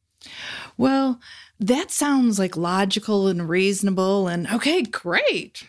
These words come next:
you know, go for it," right? And at the same time, there is a, a, a wealth of, of feelings, of sensations, of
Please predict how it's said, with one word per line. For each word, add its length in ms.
you 180
know, 480
go 200
for 320
it," 280
right? 300
And 120
at 120
the 80
same 340
time, 720
there 300
is 340
a, 380
a, 260
a 120
wealth 1000
of, 760
of 220
feelings, 800
of 600
sensations, 880
of 340